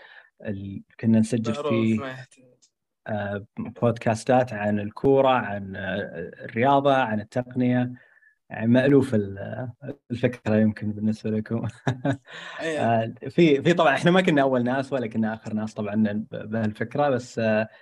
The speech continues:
Speaker 1: استمرينا فيها فترة وكانت جميلة جدًا. لكن الشغل يعني أخذنا في الموضوع، يعني في، في، آه، م-، يعني موضوع البودكاست ياخذ وقت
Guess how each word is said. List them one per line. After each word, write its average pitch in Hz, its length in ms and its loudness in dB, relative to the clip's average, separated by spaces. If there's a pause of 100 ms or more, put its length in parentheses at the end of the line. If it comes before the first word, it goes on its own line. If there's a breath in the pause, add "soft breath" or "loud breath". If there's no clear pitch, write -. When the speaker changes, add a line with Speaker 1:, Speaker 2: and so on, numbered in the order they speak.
(160 soft breath)
Speaker 1:
استمرينا 147 420 6
فيها 123 160 2
فترة 120 340 -4
وكانت 110 360 -2
جميلة 107 280 2
جدًا. 131 340 -10
لكن 113 680 0 (580)
الشغل 117 680 2
يعني 98 540 -8
أخذنا 104 380 -8
في - 100 -16
الموضوع، 104 480 -10 (160)
يعني 104 220 -12
في، 107 380 -4
في، 104 280 -6
آه، - 240 -10 (600 loud breath)
م-، 117 160 -4
يعني 120 220 2
موضوع 139 360 4 (280)
البودكاست 160 480 2
ياخذ 131 240 2
وقت 123 520 -2